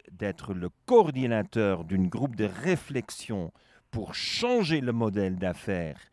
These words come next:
dans cet esprit d'émission zéro, on ne va rien perdre, on va tout réutiliser, euh, on fait comme la nature, parce que dans la nature n'existent pas les déchets.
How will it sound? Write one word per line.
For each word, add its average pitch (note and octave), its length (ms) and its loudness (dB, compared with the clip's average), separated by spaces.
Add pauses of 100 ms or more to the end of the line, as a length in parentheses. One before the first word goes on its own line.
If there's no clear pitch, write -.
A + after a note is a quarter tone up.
(260)
dans C3 380 4
cet B2 280 -4
esprit G#2 380 -4
d'émission F2+ 840 -2
zéro, D3+ 420 -2 (300)
on F#2 140 -4
ne F2 80 -4
va E2+ 220 -6
rien F#2+ 420 -6
perdre, F#2 400 -8
on F2 120 -4
va E2+ 160 -4
tout G#2+ 200 -10
réutiliser, F2+ 1000 -6 (400)
euh, F#2+ 180 -6
on G#2 160 -4
fait G#2 200 -4
comme F2 260 -4
la F2 100 0
nature, G#3 500 2
parce - 220 -8
que G2+ 100 -6
dans F#2 160 -4
la F2+ 120 -4
nature F#2 320 -10
n'existent G2 540 -10
pas G2+ 100 -4
les G2 100 -6
déchets. C#3+ 460 -8